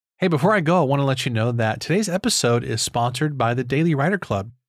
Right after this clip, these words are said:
You've heard me talk about the club before. Our club is growing. It's enthusiastic. This is a group of awesome writers who are making progress by publishing books. They're making more money with their business,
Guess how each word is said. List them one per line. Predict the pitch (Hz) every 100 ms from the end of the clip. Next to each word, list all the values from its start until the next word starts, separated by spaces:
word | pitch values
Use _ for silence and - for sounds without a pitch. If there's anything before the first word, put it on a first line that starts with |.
| -
You've | 202
heard | 311
me | 233
talk | - 170
about | 170 143
the | 143
club | 139 123
before. | 117 - 104 117 - _ _ _ -
Our | 151
club | - 160
is | 127
growing. | 135 160 180 185 185 180
It's | 139 -
enthusiastic. | 123 147 196 165 170 160 - 160 147 _ _ _
This | 180 214
is |
a | 202
group | 156 156
of | 135 117 113 -
awesome | 147 160 - 170 135
writers | 131 131 131
who | - 127
are |
making | 117 127 139
progress | - 127 123 123
by | 127 113
publishing | - 120 120 110 104
books. | 151 190 - - _ _ _ -
They're | 117 110
making | 110 139 160 135
more | 110
money | 123 165
with | 156 135
their | 117
business, | 120 135 156 151